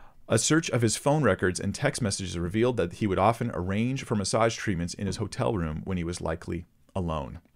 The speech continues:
It's not hard to imagine what happened in those scenarios. According to his text messages, at times he would meet the therapist in the hotel lobby, and at other times he would direct them to come straight to his room. On one occasion, in February two thousand sixteen,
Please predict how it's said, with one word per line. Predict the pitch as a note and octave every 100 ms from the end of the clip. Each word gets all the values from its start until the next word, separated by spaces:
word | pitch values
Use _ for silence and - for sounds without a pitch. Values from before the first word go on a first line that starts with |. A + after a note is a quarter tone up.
| _ _ _ _ _ _ _ _ _ _ _ _ - - - - - - - - -
It's | B2+ -
not | D#3+ E3+
hard | C3+ B2 G#2+
to |
imagine | G#2+ E2+ E2+ E2+
what | E2+
happened | E2+ D#2+ D#2+
in |
those | E2 E2
scenarios. | - - - - D#3 - - - _ - - - - -
According | C3+ A#2+ D#3 F3+
to | F3
his | C#3 C3
text | D3 B2+
messages, | A#2+ F2+ D#2+ D#2 D2+ E2+
at | A2+ -
times | - A#2 B2 A#2+
he | A2+
would | G#2
meet | G2 G2+ A2
the | - G#2+
therapist | - G2 G#2 G#2+ -
in | G2
the | F2+
hotel | F2+ E2+ F#2+ G#2
lobby, | A#2+ D3 F#2 D#2+ -
and | G2
at | F2
other | F2+
times | G2+ A2+ A#2
he | G#2+
would | F2+
direct | F2 E2
them | F#2+
to | F#2
come | G2+
straight | G2 F2 D#2+
to | -
his | G2+
room. | C3+ G#2+
On | E2
one | G#2+ D#3
occasion, | G3+ - E2 F#2 C3+ - -
in | - F#2
February | - D#3+ B2 D#2+ D#2 A#2 - -
two | B2
thousand | A#2 G2 F#2+
sixteen, | - F2 - C#3 A#2+